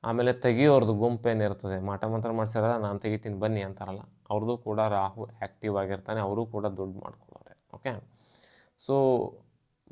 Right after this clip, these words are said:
ಮಾಡೋರು ಮತ್ತು ತಗ್ಸೋರು ಇಬ್ರು ಕೂಡ ರಾಹು well and positive placed ಇರ್ತಾನೆ. with ಬುಧ ಕೂಡ ಕಂಜಂಕ್ಟ್ ಆಗಿದಾಗ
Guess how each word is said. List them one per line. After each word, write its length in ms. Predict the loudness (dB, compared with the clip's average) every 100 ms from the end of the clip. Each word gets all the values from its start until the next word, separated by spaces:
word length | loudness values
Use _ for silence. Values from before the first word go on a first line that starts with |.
| 0
ಮಾಡೋರು 500 | 4 6 6 6 4
ಮತ್ತು 260 | 2 -2 -2
ತಗ್ಸೋರು 640 | -2 -2 -6 -12 -12 _ -8
ಇಬ್ರು 300 | -4 -2 -2
ಕೂಡ 260 | -2 0 2 2 0 -10 _ -6
ರಾಹು 460 | 2 4 4 2
well 340 | -4 2 2 2
and 220 | 0 -2
positive 680 | -2 -2 -4 -4 -6 -4 -4
placed 320 | -4 -4 -6
ಇರ್ತಾನೆ. 300 | -8 -6 -4
with 280 | -4 -4 -4
ಬುಧ 260 | -4 0
ಕೂಡ 300 | 0 0 -4
ಕಂಜಂಕ್ಟ್ 560 | -6 -6 -6 -4 -4 -2
ಆಗಿದಾಗ 440 | -2 -2 -2 -2